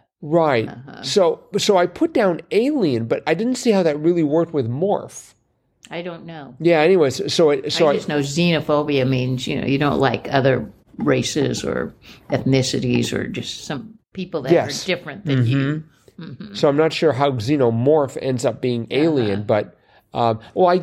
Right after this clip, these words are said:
Speaker 1: I actually, I guess I do understand this. Xeno means you don't like people from outside. So xeno is outside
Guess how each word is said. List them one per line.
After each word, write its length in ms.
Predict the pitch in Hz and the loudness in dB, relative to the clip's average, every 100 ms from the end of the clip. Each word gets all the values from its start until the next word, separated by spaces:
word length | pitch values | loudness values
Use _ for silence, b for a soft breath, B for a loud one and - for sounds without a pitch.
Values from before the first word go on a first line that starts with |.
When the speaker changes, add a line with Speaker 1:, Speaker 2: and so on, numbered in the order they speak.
| - | 0
Speaker 1:
I 120 | 160 | -2
actually, 360 | - 156 - 127 | -4 -4 -2 0
I 60 | |
guess 240 | 123 170 127 | 2 0 0
I 60 | |
do 200 | 113 151 | -2 0
understand 400 | 139 104 - 98 | 0 -2 -6 -8
this. 140 | 101 104 | -6 -8
Xeno 380 | 110 165 175 143 | -2 2 2 2
means 300 | 131 127 110 | 0 -2 0
you 60 | |
don't 140 | 123 139 | 0 2
like 180 | 123 | -2
people 240 | 117 135 123 | -2 -4 -4
from 220 | 120 117 | -2 -2
outside. 500 | 131 131 - 123 104 | -2 -2 2 2 2
So 220 | 95 113 | 0 -2
xeno 500 | 113 104 151 165 143 | -2 -2 2 4 2
is 120 | 113 - | 2 0
outside 680 | 131 135 - 117 101 104 | -2 -2 -2 0 0 -2